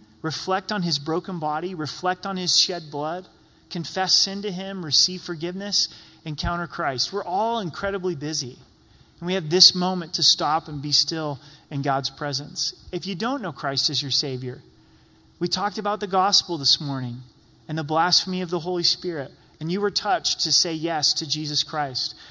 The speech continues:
There's gonna be a ministry team here on the side. We're gonna be over here in the corners. And just come down, let us know, "I'm ready to receive Christ as my Savior." But don't continue to say no to Christ. Do you believe that Christ is here? That's the promise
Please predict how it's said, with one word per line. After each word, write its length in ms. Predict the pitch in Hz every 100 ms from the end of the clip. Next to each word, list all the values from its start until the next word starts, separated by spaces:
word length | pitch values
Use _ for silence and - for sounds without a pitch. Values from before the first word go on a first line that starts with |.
| -
There's 120 | - -
gonna 180 | 208
be 120 | 208 226
a 20 |
ministry 460 | 202 226 - 185
team 260 | - 180 160
here 140 | 175
on 100 | 180
the 80 | 175
side. 420 | 165 175 151 131
We're 80 | 135
gonna 160 | 143 160
be 140 | 160
over 160 | 165 175
here 180 | 165 185
in 60 |
the 80 | 185
corners. 560 | 180 160 151 151 156 - - - - -
And 80 | 151
just 180 | 175
come 260 | - 190 247
down, 340 | 208 180 190
let 160 | 160 175
us 160 | 196 190
know, 160 | 180 -
"I'm 160 | 151
ready 160 | 160 170
to 80 | 156
receive 380 | 151 - 165
Christ 360 | - 160 135 -
as 100 | -
my 100 | 139
Savior." 540 | 131 139 123 123 147 - _ - - - -
But 120 | 170
don't 240 | 190 208
continue 520 | 196 196 180 190 175 151
to 100 | 143
say 260 | - 151
no 380 | 143 143 135 123 - -
to 100 | -
Christ. 600 | 127 139 123 135 - - - - - - - _ - - _ - - _ _ - -
Do 80 | 156
you 60 |
believe 240 | 214 247 220
that 140 | 208
Christ 360 | - 190 175 -
is 120 | -
here? 240 | 160 117 - - _ - - - - - - _
That's 260 | 170 170 -
the 100 | 180
promise 540 | - 180 156 131 -